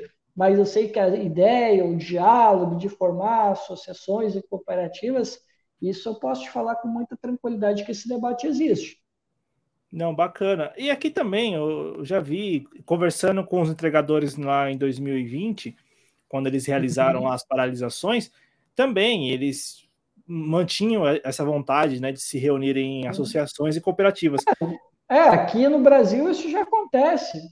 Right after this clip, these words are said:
Speaker 1: Por exemplo, tem um cara que ele é de Minas Gerais e ele mora numa cidade média, né? Eu acho que era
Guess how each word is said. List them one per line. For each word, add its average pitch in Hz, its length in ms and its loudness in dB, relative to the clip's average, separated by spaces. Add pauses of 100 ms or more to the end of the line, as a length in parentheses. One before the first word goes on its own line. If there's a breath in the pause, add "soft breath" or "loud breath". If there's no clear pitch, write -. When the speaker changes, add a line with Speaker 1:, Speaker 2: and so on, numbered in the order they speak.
Speaker 1:
Por 214 120 -2
exemplo, 226 440 0
tem 220 260 2
um 226 180 -6
cara 202 600 4 (520)
que 208 100 2
ele 214 200 6
é 208 420 4
de 190 200 -2
Minas 247 400 0
Gerais 208 760 2 (440)
e 185 840 0
ele 220 200 2
mora 254 280 2
numa 254 240 0
cidade 202 460 0
média, 208 680 0 (160)
né? 196 380 -2
Eu 240 100 0
acho 302 220 0
que 320 60 -2
era 247 500 0